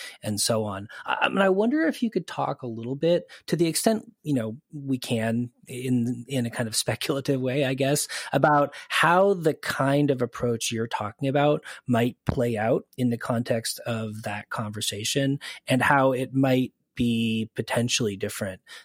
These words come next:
than the way courts have been, uh, approaching these kinds of questions under a mo-, more kind of defendant-friendly kind of framework.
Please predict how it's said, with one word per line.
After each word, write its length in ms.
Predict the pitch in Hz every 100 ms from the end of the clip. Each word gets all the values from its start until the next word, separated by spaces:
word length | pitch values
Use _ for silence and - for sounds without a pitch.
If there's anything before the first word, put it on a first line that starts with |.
| -
than 680 | 107 113 107 107 104 104 104
the 120 | 110 104
way 800 | 107 107 104 104 104 101 98 - - _ _ -
courts 560 | - 110 107 - -
have 320 | - 110 110 -
been, 480 | 117 107 101 101 101 - - _ _ _ -
uh, 340 | 101 98 95 -
approaching 520 | - - 117 117 104
these 140 | 98
kinds 260 | - 104 104
of 80 | -
questions 460 | - - 107 98
under 220 | 98 98
a 60 | 98
mo-, 180 | 98 101 117
more 260 | 110 98
kind 180 | - 101
of 80 | 98
defendant-friendly 1080 | 98 - 101 101 98 92 - 98 98 92 92
kind 240 | - 92
of 80 | 87
framework. 600 | - 95 92 - -